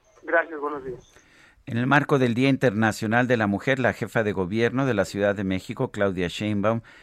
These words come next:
Speaker 2: llamó a las organizaciones feministas a manifestarse pacíficamente. Jorge Almaquio, adelante, buenos días.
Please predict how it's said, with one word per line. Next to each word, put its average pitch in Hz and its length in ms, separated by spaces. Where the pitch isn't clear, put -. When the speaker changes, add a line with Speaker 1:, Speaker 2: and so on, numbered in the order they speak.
Speaker 2:
llamó 90 300
a 107 40
las 104 340
organizaciones 101 800
feministas 92 580
a 98 80
manifestarse 87 760
pacíficamente. 69 1120
Jorge - 300
Almaquio, 110 580
adelante, 120 420
buenos 123 280
días. 131 460